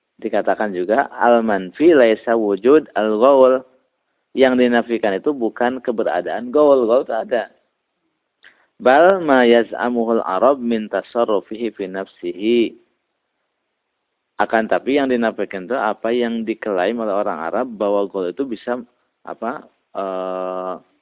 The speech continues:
apa, tasarruf pada diri orang itu, pada dirinya sendiri itu. Aw yakunul makna, eh, biqaulih la gaul ay annaha la tastati an tudilla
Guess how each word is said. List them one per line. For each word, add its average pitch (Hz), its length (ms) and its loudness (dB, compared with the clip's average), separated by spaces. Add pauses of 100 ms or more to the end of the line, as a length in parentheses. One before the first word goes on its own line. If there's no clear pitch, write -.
(480)
apa, 110 340 -14 (300)
tasarruf 117 480 -6
pada 101 240 -6
diri 98 240 -6
orang 92 400 -10
itu, 85 320 -16 (640)
pada 92 160 -6
dirinya 101 400 -4
sendiri 92 480 -4
itu. - 80 -20 (400)
Aw 131 160 6
yakunul 135 480 2
makna, 120 560 0 (2000)
eh, 107 800 2 (180)
biqaulih 107 560 2
la 104 160 4
gaul 117 480 4
ay 139 400 4
annaha 120 560 2
la 127 240 6
tastati 107 800 0
an 113 240 -2
tudilla 104 400 2